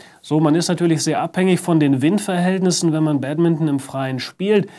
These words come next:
Dann ist es gefordert, dass man eben den Wind mit einkalkuliert und bevor man schlägt, schon einbaut in die Schlagtechnik, in die Schlagintensität, Schlagrichtung und so weiter. Und so muss man im Moment eigentlich auch mit dem Markt umgehen. Denn,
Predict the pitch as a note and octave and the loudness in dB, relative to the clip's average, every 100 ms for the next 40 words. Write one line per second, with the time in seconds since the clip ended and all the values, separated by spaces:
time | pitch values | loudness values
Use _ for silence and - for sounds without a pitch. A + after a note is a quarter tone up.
0 | - - - - G#3+ B3 - - - E3+ | -20 -20 -20 -2 2 4 2 0 0 -2
1 | F3 F3+ G3 G3 - D#3+ D#3 E3 D3+ C#3+ | 0 2 2 0 -2 -4 -2 0 0 0
2 | D3 D3 C#3+ C#3 C3+ G3 G3 E3+ D3 D#3 | 0 0 2 2 2 2 2 0 -2 -4
3 | F3+ F#3+ E3+ E3+ E3 E3+ C3+ D#3 C3+ - | -4 -2 -2 0 0 0 0 -2 -4 -6
4 | - F#3 G3+ E3 B2+ - - _ _ - | -2 2 4 2 0 -6 -16 _ _ -10
5 | C3+ D#3 D3+ - C#3+ C#3 C3 C#3+ F3+ E3 | -2 -2 -2 -4 -2 -2 -2 -2 0 2
6 | D#3 D#3+ F#3+ F#3 E3 D#3 C3+ - - - | 2 0 0 2 4 4 2 -4 -10 -4
7 | C#3 D3+ - - D#3+ - D#3 D3+ D3 D3 | -2 -2 -6 -6 -6 -2 -2 -2 -2 -2
8 | C#3+ C#3+ D3 C3+ D3+ C#3 C#3 C#3+ C#3+ C3+ | -4 -4 -6 -8 -4 -4 -4 -2 -2 -2
9 | C#3 C3+ C3+ C#3+ - C#3+ C3+ C3 A#2 A2+ | -6 -8 -6 -8 -6 -6 -6 -6 -8 -10
10 | A2+ B2+ C#3+ G#3+ A3+ G#3 F3 D#3 C#3+ D3+ | -10 -8 -2 0 2 2 2 4 2 0
11 | C#3+ E3 E3+ D3 C#3 D#3 C#3+ B2 B2+ C#3 | 0 0 0 -2 -2 -2 -2 -4 -4 -6
12 | - D#3+ F#3+ F3+ C#3+ A#2 - - - - | -6 -2 0 2 0 -2 -8 -20 -20 -20
13 | - D3+ G3 | -6 0 2